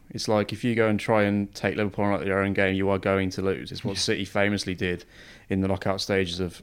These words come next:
Speaker 1: the Champions League a couple of seasons ago. They tried to fight fire with fire and got burned massively. And Pep, who is the best coach in the world, one of the best coaches in the world, responded to that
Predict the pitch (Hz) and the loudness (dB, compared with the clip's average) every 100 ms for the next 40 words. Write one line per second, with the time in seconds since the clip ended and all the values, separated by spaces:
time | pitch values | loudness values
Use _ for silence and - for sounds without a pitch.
0 | - 107 107 95 98 98 95 101 101 92 | -14 -6 -2 -2 0 0 -2 -2 -4 -2
1 | 95 92 92 95 90 90 98 90 - 95 | -2 -2 -2 0 0 -2 -4 -4 -2 -4
2 | 87 98 92 92 90 98 90 90 87 85 | -2 -2 0 -2 -2 -2 0 -4 -6 -8
3 | - - 98 92 87 87 95 87 90 82 | -10 -4 -2 0 -2 -4 -4 -4 -8 -12
4 | - - - - - - 95 90 90 95 | -16 -20 -20 -20 -20 -10 -4 -2 -2 -4
5 | - - _ - - - - - 107 101 | -16 -20 _ -20 -20 -20 -12 0 2 2
6 | - - - 104 98 92 90 - 95 101 | -4 -20 -4 0 0 0 -4 -10 -4 -2
7 | - 107 101 101 101 107 107 104 101 101 | -2 -2 -2 -2 0 2 2 0 0 0
8 | 101 - 104 - 101 95 92 98 92 - | -2 -2 -4 -4 -4 -2 0 0 -2 -6
9 | - - - - - - 98 104 - 123 | -20 -20 -20 -20 -20 -10 -2 -2 2 4
10 | 113 104 98 - - _ - - - - | 4 4 2 -2 -18 _ -20 -20 -20 -20
11 | - - 120 92 85 - | -6 0 2 0 -4 -8